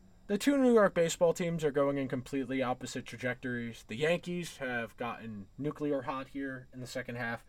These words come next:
Their offense has come around. Their pitching has not been perfect, but the starters are getting better. The bullpen has not imploded as much. They just went out to the West Coast and they handled the A's pretty comfortably. The A's are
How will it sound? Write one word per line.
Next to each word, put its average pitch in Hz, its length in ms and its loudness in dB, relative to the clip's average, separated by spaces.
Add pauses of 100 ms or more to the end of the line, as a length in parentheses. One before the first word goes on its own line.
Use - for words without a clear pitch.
(320)
Their 98 140 -6 (160)
offense 151 640 4
has 131 120 -10
come 131 200 -4
around. 120 420 -4 (320)
Their 95 140 -12
pitching 151 580 -4 (320)
has 127 100 -12
not 131 140 0
been 104 160 -4
perfect, - 640 2 (280)
but 135 140 -8
the 127 60 -6
starters 160 600 4
are 131 120 -2
getting 135 320 2
better. 127 360 2 (300)
The 131 100 -2
bullpen 143 520 4
has 127 180 -4
not 123 160 0
imploded 120 540 0 (160)
as 120 260 -2
much. 117 460 -4
They 113 100 -8
just 117 220 -8
went 135 120 0
out 127 140 -4
to 139 80 -4
the 123 80 0
West 123 220 -4
Coast 123 320 -4
and 110 100 -10
they 104 80 -8
handled 117 380 -10
the - 180 -12
A's 117 220 -8
pretty 117 240 -10
comfortably. 113 580 -10
The 101 180 -12
A's 113 220 -8
are 107 100 -10